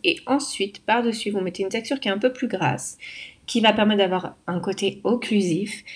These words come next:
Et l'eau va pouvoir être gardée dans les tissus. Et au fur et à mesure, vos pores vont être moins dilatés. C'est pareil, ça sera pas en une seule fois, mais en plusieurs jours, plusieurs semaines.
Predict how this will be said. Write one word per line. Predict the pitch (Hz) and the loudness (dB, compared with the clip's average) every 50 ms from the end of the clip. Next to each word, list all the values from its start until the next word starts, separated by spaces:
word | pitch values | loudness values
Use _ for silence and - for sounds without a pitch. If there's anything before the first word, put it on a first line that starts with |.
| - - - - _ - 190 | -18 -18 -20 -20 _ 2 4
Et | 185 185 | 4 6
l'eau | 185 190 226 247 | 8 6 6 6
va | 226 180 | 4 2
pouvoir | 180 - 180 175 196 190 196 196 | 0 -2 -4 -2 -2 -2 0 -2
être | 175 185 | -4 -2
gardée | 175 190 185 175 175 170 185 190 | 0 0 2 2 2 0 -2 -2
dans | 196 185 | -2 0
les | 180 170 170 | -2 -2 -2
tissus. | 170 175 180 180 - - 175 156 - - _ | -2 -4 -4 -4 -4 -4 -4 -4 -6 -6 _
Et | - 185 | -2 0
au | 165 156 | 0 0
fur | 156 - - 196 233 262 | -2 0 0 2 4 4
et | 254 | 4
à | 247 | 4
mesure, | 240 226 220 202 175 180 180 | 4 4 2 0 -2 -2 -2
vos | 170 165 | -2 -4
pores | 170 - - 175 160 175 | -4 -2 -4 -4 -2 -2
vont | 180 160 | -4 -4
être | 156 151 - | -4 -6 -8
moins | 175 170 | -10 -8
dilatés. | 180 175 151 139 160 - - 156 151 - _ _ _ | -6 -4 -4 -4 -4 -6 -6 -10 -10 -10 _ _ _
C'est | - - 202 196 | -2 -2 0 2
pareil, | 202 190 180 165 170 | 2 2 2 2 0
ça | 180 175 | -2 -2
sera | - 175 175 | -2 -2 0
pas | 185 185 | 0 2
en | 196 | 2
une | 208 208 | 2 2
seule | 208 - 196 202 | 2 0 -2 -2
fois, | - - 185 156 - - - _ | -2 -2 -2 -2 -2 -4 -6 _
mais | - 214 | 0 2
en | 208 196 | 2 2
plusieurs | 202 202 - 185 175 180 170 170 | 2 0 0 0 2 0 0 0
jours, | 180 180 175 | -4 -10 -12
plusieurs | - - 196 185 185 180 180 | -8 -6 -4 -4 -4 -4 -4
semaines. | - - - 165 156 175 202 202 | -8 -8 -6 -6 -6 -6 -6 -8